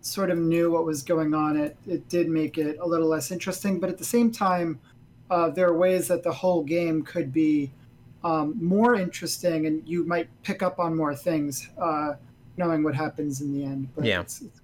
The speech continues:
Speaker 1: kind of cool that you, uh, uh, don't know. Um, that's so funny that you're playing Red Dead, because, uh,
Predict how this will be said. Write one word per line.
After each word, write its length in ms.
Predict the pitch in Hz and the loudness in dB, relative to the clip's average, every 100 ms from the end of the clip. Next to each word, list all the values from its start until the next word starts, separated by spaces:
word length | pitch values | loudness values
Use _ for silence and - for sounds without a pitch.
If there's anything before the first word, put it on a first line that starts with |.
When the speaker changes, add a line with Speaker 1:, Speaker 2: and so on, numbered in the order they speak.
| - | -8
Speaker 1:
kind 120 | 160 | -6
of 100 | 135 | -6
cool 240 | - 160 151 | -2 0 0
that 140 | 165 | -2
you, 260 | 156 147 143 | -4 -4 -6
uh, 220 | 143 139 - - - - - - - - - - - - - - 170 | -6 -10 -12 -20 -20 -20 -20 -20 -20 -20 -20 -20 -20 -20 -20 -12 -6
uh, 180 | 151 | -4
don't 300 | 135 165 165 | -2 -2 -2
know. 420 | 160 170 151 143 131 - - | -2 0 0 -2 -8 -18 -8
Um, 200 | - 185 | 0 0
that's 240 | 185 208 208 | 2 0 2
so 160 | 247 | 4
funny 320 | 220 226 233 208 | 4 4 4 4
that 100 | 165 | 2
you're 140 | 160 | 0
playing 260 | - 180 160 | 0 0 2
Red 200 | 165 151 | 0 0
Dead, 240 | 156 135 | -2 -2
because, 360 | 151 165 160 143 | -4 -2 -2 0
uh, 340 | 156 151 143 | -2 -2 -4